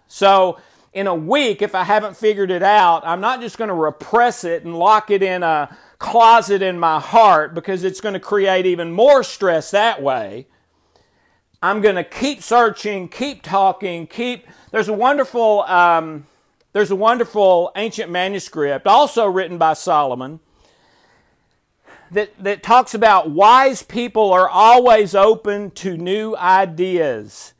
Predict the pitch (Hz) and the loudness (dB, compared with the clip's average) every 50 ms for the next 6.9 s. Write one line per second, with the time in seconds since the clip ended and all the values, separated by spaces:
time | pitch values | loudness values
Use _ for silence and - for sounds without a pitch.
0 | _ _ - - 180 180 175 _ - 214 214 214 214 - - _ - 185 175 165 | _ _ -12 -10 -10 -10 -10 _ 0 2 2 2 2 -2 -6 _ -6 -4 -4 -4
1 | - - - - - 233 254 240 202 - - - - - 185 165 151 139 123 120 | -6 -10 -12 -4 0 2 2 2 0 -2 -12 -16 -8 -6 -2 -2 0 -2 -2 -6
2 | 120 110 76 76 90 101 _ _ _ _ _ _ _ _ _ _ _ _ _ _ | -12 -14 -16 -20 -20 _ _ _ _ _ _ _ _ _ _ _ _ _ _ _
3 | _ _ _ _ _ _ 139 135 - 170 160 160 175 185 202 196 _ _ _ _ | _ _ _ _ _ _ -16 -10 -4 -4 -2 -2 -2 -4 -6 -10 _ _ _ _
4 | _ _ _ _ _ _ _ _ _ _ _ _ _ _ - 156 170 185 196 202 | _ _ _ _ _ _ _ _ _ _ _ _ _ _ -4 0 2 4 4 4
5 | 208 - - 185 190 202 202 220 247 277 277 254 214 190 226 220 220 - - 208 | 4 2 -2 -6 -6 -6 -4 0 2 2 2 0 0 -2 -2 -2 -2 -4 -2 -2
6 | 220 196 160 - - 214 208 208 196 196 - 165 131 110 95 90 113 127 | -2 -2 -2 -4 -2 0 0 0 0 -4 -6 -12 -12 -12 -12 -18 -20 -20